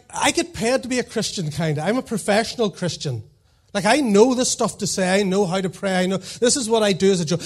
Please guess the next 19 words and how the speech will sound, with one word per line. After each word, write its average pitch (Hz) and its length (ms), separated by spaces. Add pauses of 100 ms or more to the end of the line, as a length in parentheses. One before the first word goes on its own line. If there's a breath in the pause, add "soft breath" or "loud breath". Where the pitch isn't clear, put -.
(140 loud breath)
And 214 120
sometimes 277 580
I 190 100
get 202 220
concerned 202 720 (180 loud breath)
that 180 240
that 208 340
would 196 220
be 190 240
all 185 300
it 165 100
is. 147 580 (960 soft breath)
That 208 160
who 247 320
I 254 160
am 202 320
up 196 160
here 190 200
in 170 140